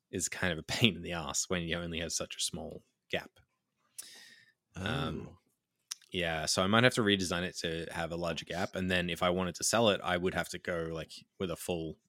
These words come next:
Speaker 1: you know, two-hand anti-tie-down control and all that kind of shit. So
Speaker 2: Yeah, but that's,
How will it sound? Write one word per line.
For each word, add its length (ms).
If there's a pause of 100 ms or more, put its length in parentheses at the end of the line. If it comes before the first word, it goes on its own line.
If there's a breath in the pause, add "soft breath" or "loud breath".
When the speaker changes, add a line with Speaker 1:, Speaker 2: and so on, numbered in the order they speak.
(100)
Speaker 1:
you 100
know, 200
two-hand 400
anti-tie-down 720
control 500
and 160
all 60
that 100
kind 120
of 60
shit. 260
So 160
Speaker 2:
Yeah, 240
but 140
that's, 320